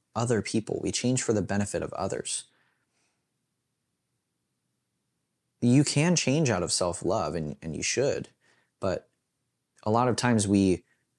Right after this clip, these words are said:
finally give in and, and change our behaviors because we're afraid of losing the people that we love.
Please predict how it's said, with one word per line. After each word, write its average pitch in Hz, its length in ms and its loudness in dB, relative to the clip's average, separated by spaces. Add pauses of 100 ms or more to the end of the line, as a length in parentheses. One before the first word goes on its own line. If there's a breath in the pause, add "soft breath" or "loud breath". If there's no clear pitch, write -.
(140)
finally 107 680 2 (540)
give 110 220 6
in 113 240 4
and, 90 280 0
and 87 160 -4
change 110 640 0 (360)
our 90 160 -2
behaviors 80 640 0
because 90 400 -4
we're 95 100 0
afraid 104 300 0
of 82 120 -2
losing 90 380 0
the - 80 -8
people - 280 -6
that - 120 -10
we - 100 -12
love. - 460 -8